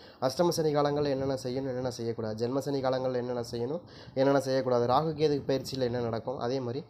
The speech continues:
உங்களுக்கு குரு பயிற்சியினுடைய என்ன நடக்கும், அதே மாதிரி சனி ப-, பகவான் பயிற்சியில நமக்கு என்ன மாதிரியான மாற்றங்கள் நடக்கும் அப்படிங்கிறத நம்ம சொல்ல போறோம். சரிங்களா? அதுலயும் வந்து இப்ப இன்னைக்கு வந்து பார்த்தீங்கன்னா, உங்களுக்கு இன்னைக்கு சாயந்தரம் அஞ்சு மணிக்கு வந்து சூரியன் வந்து நமக்கு,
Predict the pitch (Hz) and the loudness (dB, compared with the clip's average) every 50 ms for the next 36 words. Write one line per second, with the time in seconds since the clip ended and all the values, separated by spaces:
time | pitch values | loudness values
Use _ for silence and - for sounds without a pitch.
0 | - - - - - 117 113 113 110 107 113 131 156 147 151 147 139 135 - 135 | -16 -20 -18 -6 0 0 0 0 0 -2 -2 -2 0 2 2 2 2 2 -2 -2
1 | 120 120 117 113 117 120 120 117 110 113 110 147 139 123 127 135 135 131 123 - | -2 0 0 0 0 0 0 0 -2 -2 -4 -2 -2 0 0 2 2 0 0 0
2 | 131 131 143 143 147 143 131 120 120 123 120 113 117 113 110 - 117 120 117 117 | -2 -2 0 0 2 0 0 0 0 0 0 0 -2 -4 -2 0 0 0 0 -2
3 | - 131 143 220 - - - - - - - 123 120 117 123 127 139 139 139 131 | -4 -8 -8 -8 -8 -12 -20 -20 -12 -6 -2 -2 2 2 2 4 4 2 2 2
4 | 120 120 117 110 110 120 113 - 127 120 113 107 107 110 113 - - 107 107 110 | 0 0 -2 -2 -2 -2 0 0 0 0 0 0 -2 -4 -4 -4 -6 -6 -4 -4
5 | 110 107 110 113 143 139 113 104 - - 104 107 98 - 101 - 85 - - 113 | -4 -4 -4 -4 -4 -6 -6 -8 -8 -8 -8 -8 -8 -8 -12 -14 -12 -10 -8 -8
6 | 107 107 110 113 117 - - - - - - - 135 147 175 190 208 196 180 175 | -6 -6 -6 -6 -6 -8 -12 -18 -20 -20 0 4 6 6 8 8 6 6 6 4
7 | 175 156 156 156 151 147 143 143 143 156 147 143 151 151 147 143 143 143 147 147 | 4 4 4 6 6 6 4 4 4 2 2 2 2 2 2 0 0 0 0 0
8 | 143 131 127 120 120 135 127 127 127 117 120 - 127 123 127 135 131 135 127 120 | 0 0 0 -2 -2 -4 -2 -2 -2 -4 -2 -2 0 0 0 0 0 0 0 0
9 | 123 123 135 131 123 120 110 113 110 110 123 117 - - 139 135 127 120 107 107 | 0 -2 -4 -4 -4 -4 -4 -4 -4 -4 -6 -8 -6 -4 -2 -2 -2 -4 -4 -6
10 | 117 117 110 110 107 - 170 | -6 -6 -8 -8 -8 -6 -8